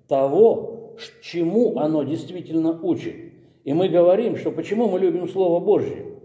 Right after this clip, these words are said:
Да потому что, читая его, вникая в его, наше сердце наполняется вот этими истинами. И оно, вот это наполнение истинами Евангелия, оно сохраняется в сердце. И даже если мы перестанем видеть Библию когда-либо,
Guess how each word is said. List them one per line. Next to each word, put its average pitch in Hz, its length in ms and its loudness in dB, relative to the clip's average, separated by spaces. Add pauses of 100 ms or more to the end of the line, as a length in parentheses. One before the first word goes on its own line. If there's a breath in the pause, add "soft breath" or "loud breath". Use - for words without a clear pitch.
(380)
Да 139 160 0
потому 151 400 2
что, 147 180 -4
читая 233 560 2
его, 170 280 4
вникая 151 500 2
в 196 80 4
его, 156 600 0
наше 147 280 -2
сердце 185 360 -2
наполняется 165 840 2
вот 160 160 0
этими 160 300 -2
истинами. 131 580 -6
И 131 180 -2
оно, 170 500 2 (360 loud breath)
вот 156 160 -2
это 170 180 0
наполнение 180 1000 4
истинами 147 400 -4
Евангелия, 147 540 0
оно 165 220 2
сохраняется 170 880 2
в - 80 -8
сердце. - 400 -6 (1040)
И 156 120 2
даже 208 320 6
если 220 300 2
мы 226 180 2
перестанем 214 920 0
видеть 147 420 -6
Библию 214 480 0
когда-либо, 131 680 0